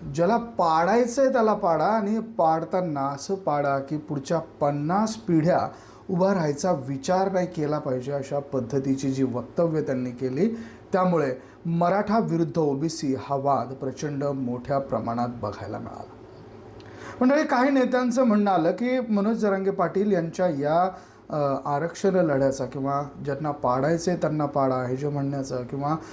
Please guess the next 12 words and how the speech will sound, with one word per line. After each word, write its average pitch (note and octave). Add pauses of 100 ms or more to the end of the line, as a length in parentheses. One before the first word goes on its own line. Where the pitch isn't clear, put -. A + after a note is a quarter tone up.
(180)
मराठा G3+
ज्या G#3
पद्धतीनं F#3
एकत्रित D3
झाला B2
आहे, C3 (100)
त्याच C#3
पद्धतीनं C3+
ओबीसी C3+
समाज D#3
देखील C#3
एकत्रित D3+